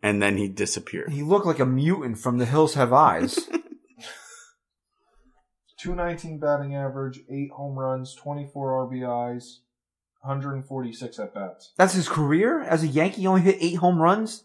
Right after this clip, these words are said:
Speaker 3: Yeah.
Speaker 1: And they were all within, like, a week.
Speaker 2: I thought he would have hit more than that, 'cause I thought he hit,
Speaker 1: Let
Speaker 2: like,
Speaker 1: me ask you this. What was the batting average again?
Speaker 3: two nineteen.
Speaker 2: He's gotta go on. He's gotta, he's gotta.
Speaker 1: He doesn't have a lot of at-bats, but
Speaker 2: How many at-bats?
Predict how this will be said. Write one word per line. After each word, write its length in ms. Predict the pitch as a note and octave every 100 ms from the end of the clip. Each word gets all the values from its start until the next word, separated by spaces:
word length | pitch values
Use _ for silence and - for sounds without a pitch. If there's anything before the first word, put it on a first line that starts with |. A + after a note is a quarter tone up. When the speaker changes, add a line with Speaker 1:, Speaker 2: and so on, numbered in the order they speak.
| _
Speaker 3:
Yeah. 100 | - - _ _ _ _
Speaker 1:
And 80 | C3+
they 80 | D3+
were 140 | D#3 D#3
all 300 | D3+ D#3 D3
within, 300 | C3+ C#3 C3
like, 160 | A#2+
a 80 | A#2+
week. 480 | A2+ B2 A2 - _ _ _ _ _ _ _ _ _ _ -
Speaker 2:
I 120 | F#3+
thought 140 | A3
he 60 | E3+
would 160 | C#3+ C#3
have 80 | B2
hit 200 | D3+ B2
more 240 | C#3 G#3+
than 120 | D3
that, 160 | A#2+ A#2+
'cause 140 | C#3+
I 80 | E3
thought 220 | E3 G#3
he 60 | F3+
hit, 120 | F#3
Speaker 1:
Let 80 | -
Speaker 2:
like, 100 | F#3+
Speaker 1:
me 40 |
ask 240 | F#3 - E3
you 60 |
this. 260 | C#3 G2+ -
What 200 | A2+ C3
was 120 | D#3+
the 60 | D#3
batting 300 | D#3+ D#3+ D#3+
average 240 | D#3+ D#3+
again? 260 | E3 E3+ E3+ _ _ _ -
Speaker 3:
two 140 | C#3+
nineteen. 560 | C#3 C3 B2+ - A#2 G#2 _ _ - - - _ -
Speaker 2:
He's 180 | E3+ F#3+
gotta 220 | G#3+ A3+
go 220 | D3 C#3
on. 280 | E3+ D#4+ G3
He's 200 | A#2+ D#3+
gotta, 260 | A3 C#4 - -
he's 200 | D3 C3+
gotta. 460 | C#3+ D#4 - C3 - _ _ _ _ _
Speaker 1:
He 60 | - - - -
doesn't 220 | G3 B3+
have 120 | G3
a 40 |
lot 220 | A#2+ D#3 F3
of 120 | A#2 - _ -
at-bats, 580 | G#2 - - B2+ G#2+ -
but 180 | -
Speaker 2:
How 60 | D3+
many 200 | F3 F3+
at-bats? 560 | F#3 F#3+ G3+ G#3+ -